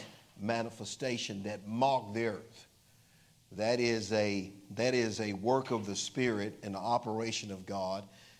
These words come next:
And we can say an administration of Jesus, it marked the whole planet.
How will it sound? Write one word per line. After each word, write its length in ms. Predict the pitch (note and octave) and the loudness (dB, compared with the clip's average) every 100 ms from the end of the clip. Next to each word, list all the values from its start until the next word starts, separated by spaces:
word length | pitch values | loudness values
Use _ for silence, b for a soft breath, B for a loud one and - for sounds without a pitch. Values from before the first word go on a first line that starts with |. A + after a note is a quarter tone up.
| B B | B B
And 200 | G2+ F#2 | -14 -10
we 140 | F#2+ G#2+ | -6 -6
can 140 | G#2 | -4
say 220 | F2 A2+ | -4 -4
an 120 | G2+ G2 | -4 -6
administration 760 | G2 A2+ G#2+ - A2 G2+ G2+ | -6 -6 -6 -6 -8 -8 -10
of 60 | F2 | -8
Jesus, 360 | G2+ A2+ G2+ - | -4 -4 -6 -8
it 180 | G#2+ F#2+ | -8 -4
marked 500 | G2+ A#2 G2+ - - | 0 2 0 -6 -10
the 60 | |
whole 180 | G2+ G2+ | -8 -8
planet. 300 | - G#2 F2 | -10 -12 -12